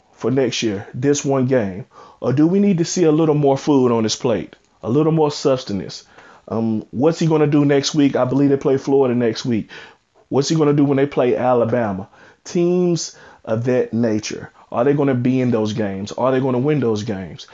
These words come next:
Or did this game solidify him as the head coach for next year?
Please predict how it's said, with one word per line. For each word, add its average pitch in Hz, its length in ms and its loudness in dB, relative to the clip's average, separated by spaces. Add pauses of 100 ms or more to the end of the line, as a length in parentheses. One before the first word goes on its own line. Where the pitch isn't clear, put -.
(160)
Or - 140 0
did 160 200 2
this 202 180 0
game 156 220 2
solidify 160 580 0
him 165 180 0
as 156 100 -2
the 147 100 -2
head 156 240 2
coach 165 200 0
for 139 100 -4
next 160 320 0
year? 147 240 0